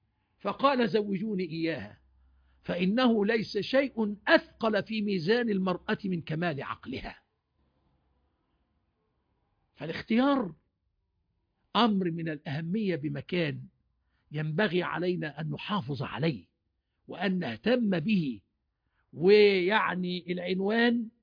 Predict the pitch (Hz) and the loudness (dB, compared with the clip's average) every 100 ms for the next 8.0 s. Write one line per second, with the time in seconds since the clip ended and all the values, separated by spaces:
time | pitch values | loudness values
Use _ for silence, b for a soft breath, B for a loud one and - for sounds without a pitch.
0 | _ _ _ _ _ _ _ - 185 185 | _ _ _ _ _ _ _ -4 0 0
1 | 170 180 175 165 175 170 170 170 165 160 | 0 2 2 0 -2 0 0 2 0 0
2 | 185 208 240 185 175 226 196 170 156 160 | 2 4 4 2 0 0 0 -4 -6 -2
3 | 196 185 147 110 _ _ _ _ _ _ | 0 0 -2 -6 _ _ _ _ _ _
4 | _ _ 254 262 - 196 247 - - 208 | _ _ 2 2 0 0 0 0 -4 -2
5 | 208 147 - _ _ _ _ _ _ _ | -2 -2 -10 _ _ _ _ _ _ _
6 | - 170 226 262 240 - 196 233 208 - | -8 -2 2 2 0 -4 -4 0 0 0
7 | - _ _ _ _ _ 160 190 254 | -8 _ _ _ _ _ -6 0 2